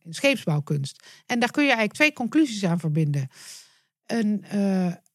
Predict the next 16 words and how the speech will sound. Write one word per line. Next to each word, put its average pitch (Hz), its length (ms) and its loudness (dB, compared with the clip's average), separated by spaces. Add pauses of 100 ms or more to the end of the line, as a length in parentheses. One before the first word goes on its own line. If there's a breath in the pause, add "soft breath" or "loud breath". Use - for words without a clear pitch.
(220)
een 208 400 0
minder 269 260 -2
prettige 202 440 -2
en 208 160 -2
een 196 120 0
prettige. 202 420 -2
En 180 120 -4
de 196 80 0
minder 277 260 0
prettige 254 380 -4
is 220 120 -2
de 214 100 -6
volgende. 185 400 -4
Minder 233 280 -4
prettige 254 380 -10
betekent 233 560 -8